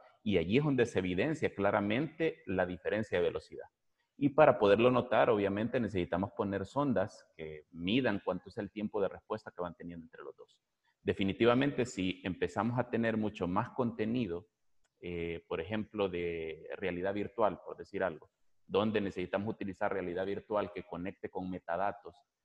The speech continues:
y mucha de la información se está moviendo en forma gráfica, vamos a notar una, una gran, vamos a notar ahora la, la diferencia que se va a dar si yo estoy moviendo el tráfico con V seis o si lo estoy moviendo con V cuatro.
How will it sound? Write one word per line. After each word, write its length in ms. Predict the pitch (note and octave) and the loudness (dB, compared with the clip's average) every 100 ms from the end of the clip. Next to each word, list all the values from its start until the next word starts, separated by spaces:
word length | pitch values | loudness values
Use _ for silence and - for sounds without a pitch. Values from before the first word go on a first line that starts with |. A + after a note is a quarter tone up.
| _ | _
y 200 | - F#2+ | -8 -6
mucha 440 | F2 F2 A#2+ B2+ B2+ | -4 -2 -2 -2 0
de 120 | G#2 | 0
la 60 | G2 | -2
información 840 | F#2+ G2 F2+ E2+ - A2+ G#2+ F#2 | -4 -4 -4 -6 -2 -2 -2 -6
se 160 | - D#2+ | -10 -12
está 220 | - E2+ | -8 -6
moviendo 480 | G2 F#2+ G2+ G#2 F#2 | -6 -6 -6 -6 -8
en 80 | F2 | -8
forma 380 | G2 G2 F#2 | -6 -4 -4
gráfica, 580 | F#2 B2 C#3+ - - - _ _ _ | 0 0 0 -8 -16 -20 _ _ _
vamos 300 | - F2 G2+ | -2 0 0
a 60 | A#2 | 0
notar 420 | A2 F#2+ G#2 A2+ | 0 -2 0 2
una, 360 | G#2+ F2+ D#2 D2+ - | 0 -2 -6 -10 -14
una 480 | - F2 E2 D#2+ D#2 - | -14 -12 -10 -10 -14 -12
gran, 640 | F2+ G#2 B2 D3 A#2+ F2 - - | -2 0 0 0 -2 -4 -10 -4
vamos 240 | F#2 G2+ | -2 0
a 40 | |
notar 300 | A#2 A2 A#2 | -2 2 4
ahora 240 | A2 A#2+ G#2+ | 6 6 4
la, 260 | F2+ D#2+ D2+ - _ _ _ | 0 -4 -6 -10 _ _ _
la 260 | - E2+ E2+ | -8 -2 -2
diferencia 560 | F2 - E2+ A#2 C#3+ - | -2 -2 -2 -2 -2 -4
que 100 | A2 | -4
se 100 | G2+ | -2
va 100 | F#2+ | 0
a 20 | |
dar 180 | A2 D#3+ | 0 -4
si 160 | - | -6
yo 80 | F#2 | -8
estoy 180 | - G#2 | -6 -6
moviendo 280 | G#2 G#2+ G#2+ | -4 -2 -4
el 100 | G2 | -4
tráfico 400 | G#2+ G2+ - - | -8 -8 -12 -10
con 140 | E2 | -6
V 160 | E2 F#2 | -6 -4
seis 360 | A#2 D#3 - _ _ _ _ | -4 -4 -6 _ _ _ _
o 100 | G#2+ | -4
si 140 | G2 | -2
lo 60 | F2+ | -6
estoy 160 | F2+ F#2 | -4 -4
moviendo 360 | F2 F2+ F2+ | -2 -2 -4
con 120 | F2 | -8
V 100 | E2 | -10
cuatro. 320 | E2 - - | -10 -12 -14